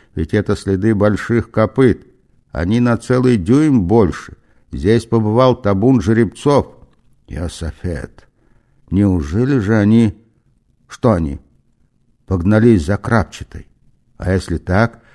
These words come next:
то мисс Пойндекстер грозила опасность». «Поедем дальше». Не дожидаясь ответа, старый охотник затрусил мелкой рысцой, а Колхаун последовал за ним,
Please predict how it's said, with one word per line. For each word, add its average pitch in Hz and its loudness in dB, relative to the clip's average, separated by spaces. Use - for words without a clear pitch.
то 90 0
мисс 107 0
Пойндекстер 117 0
грозила 101 0
опасность». - -6
«Поедем 120 4
дальше». 76 -2
Не 101 0
дожидаясь 123 2
ответа, 120 0
старый 113 0
охотник 113 -2
затрусил 110 0
мелкой 101 0
рысцой, 117 -2
а 104 -2
Колхаун 113 2
последовал 104 2
за 98 -2
ним, 127 2